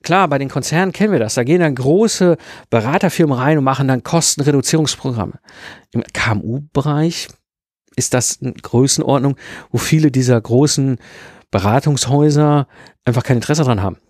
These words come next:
<laughs> Relativ einfach, weil holen sie auch lieber einen Millionenauftrag irgendwo, ich sag mal, beim Daimler, ja, oder beim was auch immer Konzern,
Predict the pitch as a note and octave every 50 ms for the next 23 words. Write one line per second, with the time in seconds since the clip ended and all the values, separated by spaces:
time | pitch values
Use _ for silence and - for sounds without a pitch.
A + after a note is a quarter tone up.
0 | _ _ _ _ - G#2 F2+ F2 G#2 C#3 B2+ - A#2+ A2 B2+ A#2+ C#3+ D3 - G2
1 | - - _ _ _ - - - _ - A#2 A2+ G#2 A2 - _ _ _ _ _
2 | _ - C#3 D3 C#3 C#3 B2+ G#2+ C3 C#3 C3+ C3+ B2 A#2+ A2+ A#2 A2+ B2 D3 F3
3 | E3 C3 G#2+ A2+ A2 - - - A#2 - - - B2+ B2 A2+ B2 A#2+ G#2 - A2+
4 | A#2 G#2+ G2+ - A#2 A#2 B2 A#2+ B2 B2+ E3+ F#3+ D#3+ A#2+ B2+ F#3 B3+ - _ _
5 | _ _ _ - A#2+ D3+ - A#2 A#2+ A#2+ A2+ A2 A2 A#2+ A#2 A#2+ A#2+ A#2+ A#2+ A#2+
6 | A#2 A#2+ - _ _ _ - A2 B2+ C3 - C3+ A#2+ - - F3+ F#3+ D#3 - -
7 | - - - - - C4 C4 D#3+ G3+ B3+